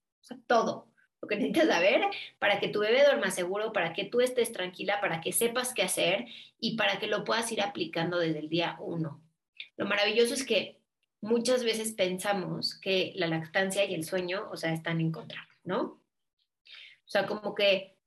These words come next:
no es que, y me ha pasado muchas veces que me dicen, "Ay, yo es que quiero tomar tu taller, pero la verdad es que le quiero dar prioridad a la lactancia". No, pues no están contrapuestas.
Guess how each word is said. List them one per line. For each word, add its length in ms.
no 240
es 120
que, 320
y 160
me 100
ha 80
pasado 260
muchas 220
veces 180
que 100
me 120
dicen, 260
"Ay, 320
yo 80
es 80
que 80
quiero 200
tomar 220
tu 100
taller, 320
pero 120
la 60
verdad 140
es 80
que 100
le 180
quiero 220
dar 180
prioridad 400
a 40
la 80
lactancia". 540
No, 240
pues 160
no 140
están 260
contrapuestas. 1080